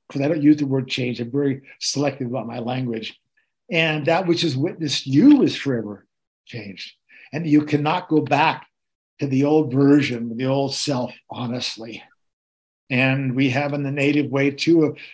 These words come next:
talking about dragging dry bones around. People keep, they, they, they carry all their wounds with them. They want some special honoring for their wounds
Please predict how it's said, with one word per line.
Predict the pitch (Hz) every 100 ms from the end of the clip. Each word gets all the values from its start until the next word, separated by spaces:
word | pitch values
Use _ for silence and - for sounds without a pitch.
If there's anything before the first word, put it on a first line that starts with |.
| _
talking | 147 151 - 151
about | 147 139 143 120
dragging | 131 143 151 147 147
dry | 131 143 147
bones | 139 147 180
around. | 139 117 110 -
People | - 139 131
keep, | - 139 - - - -
they, | 143 139
they, | 135 131 156 127
they | 139
carry | 135 170 165 156
all | 151 156
their | 147
wounds | 139 147 175 175 156 139
with | 131 113 -
them. | 110 107 110 - _ _
They | 139 117 127
want | 123 131 -
some | 131
special | - 156 135 139 131
honoring | 127 139 143 135
for | 131
their | 127 127
wounds | 127 180 214 156 139 -